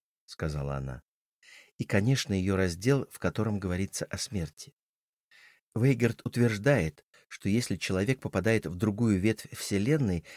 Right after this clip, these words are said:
населенную людьми, которых он помнит, то после того, как экспериментатор вернется в свое тело, находящееся здесь, эти люди продолжают свое существование там. Но даже если все это правда,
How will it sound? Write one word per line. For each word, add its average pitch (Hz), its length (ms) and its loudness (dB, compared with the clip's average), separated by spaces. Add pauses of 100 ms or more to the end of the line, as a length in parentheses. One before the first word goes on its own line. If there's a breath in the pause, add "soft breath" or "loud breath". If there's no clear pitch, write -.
(160 loud breath)
населенную 101 640 4
людьми, 101 380 4
которых 98 420 -2
он 104 140 2
помнит, 78 520 -2 (640)
то 117 120 -2
после 131 240 2
того, 131 300 2
как - 280 -2
экспериментатор 120 880 2
вернется 98 520 0
в - 40 -8
свое 92 300 0
тело, 156 400 2 (240 loud breath)
находящееся 101 840 2
здесь, 87 500 -4 (600 loud breath)
эти 135 220 4
люди 117 460 2 (280)
продолжают 127 640 6
свое 107 300 2
существование 110 840 0
там. 82 340 -4 (2250 soft breath)
Но 117 140 2
даже 98 260 2
если 101 300 0
все - 220 0
это 98 180 -2
правда, 76 480 -2